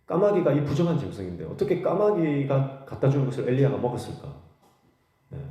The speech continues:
그래서 이 까마귀를요, 원어적으로 보면 이,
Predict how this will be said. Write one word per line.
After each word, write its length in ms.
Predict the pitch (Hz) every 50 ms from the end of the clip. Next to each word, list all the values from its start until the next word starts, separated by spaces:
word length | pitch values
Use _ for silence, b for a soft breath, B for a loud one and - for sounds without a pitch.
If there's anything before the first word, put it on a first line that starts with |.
| - - _ _ _ _ _ _ _
그래서 220 | - - 139 135
이 40 | 135
까마귀를요, 600 | 143 156 165 185 165 151 143 139 139 120 - -
원어적으로 480 | 110 120 147 180 175 175 156 156 143 123
보면 480 | 104 101 110 131 143 - - - - - - _ _ _ _ _ _ _ _ _ _ _ -
이, 480 | 123 120 117 113 113 - - - -